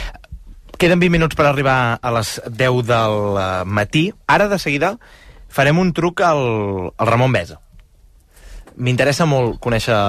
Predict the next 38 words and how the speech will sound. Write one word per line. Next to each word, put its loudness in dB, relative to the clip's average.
l'opinió 0
de, 2
de -2
Ramon 0
Besa 0
sobre 0
tota 0
l'afer 0
Luis -4
Rubiales 0
i -4
sobre -6
el -4
petó 0
de 0
Jennifer 0
Hermoso. -2
Clar, 2
el -4
Ramon 2
Besa 0
és, -6
és -2
una 2
persona -2
que -2
se -4
l'ha 2
d'escoltar -4
sempre, -4
és 0
una 4
persona 0
que -2
les 2
ha -
vist 0
de 4